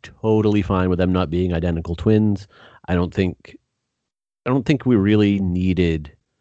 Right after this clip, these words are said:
to have Ruby Rose playing dual parts for a,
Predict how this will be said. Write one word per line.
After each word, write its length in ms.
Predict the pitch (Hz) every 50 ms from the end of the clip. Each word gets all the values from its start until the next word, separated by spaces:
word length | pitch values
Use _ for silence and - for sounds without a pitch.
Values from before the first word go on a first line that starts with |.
| _ _ _ _ _
to 80 | - 90
have 220 | 92 92 87 82
Ruby 260 | 87 95 101 90 98
Rose 420 | 92 90 92 90 90 90 87 85 -
playing 500 | - - 101 90 87 87 87 85 - - - - - - _ _ 110 107 98
dual 280 | - 110 110 107 104
parts 580 | 98 - - - 104 92 87 - - - - - _ _ _ _ _ _ _ _ _ _
for 240 | - - 110 98
a, 40 | 87